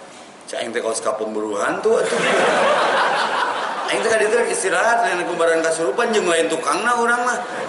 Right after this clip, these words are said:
Tapi darurat tah cenah penjagana jadi si naon ngaranna teh?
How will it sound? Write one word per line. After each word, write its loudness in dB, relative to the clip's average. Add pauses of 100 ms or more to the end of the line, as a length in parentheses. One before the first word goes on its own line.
(240)
Tapi 2
darurat 2
tah 2
cenah -4
penjagana 0 (400)
jadi -6
si -10
naon -2
ngaranna -2
teh? 2